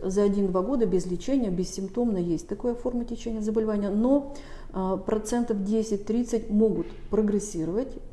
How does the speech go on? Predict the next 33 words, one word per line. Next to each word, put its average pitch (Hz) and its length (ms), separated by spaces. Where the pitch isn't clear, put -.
и 254 120
становиться 202 560
причиной, 202 640
э, 170 260
причиной 233 360
как - 160
раз 180 200
раковых 180 380
заболеваний. 202 640
Э, 190 240
известно 214 420
о 185 40
том, 214 220
что 180 320
в 175 140
мире, 202 420
э, - 40
ежегодно 196 840
фиксируется 196 560
около 196 360
семисот 226 680
тысяч 208 440
случаев 202 560
В 196 160
П 196 200
Ч 208 300
ассоциированных 180 880
раков. 156 320
То 175 60
есть - 180
это 180 180
те 165 220
раки, 180 320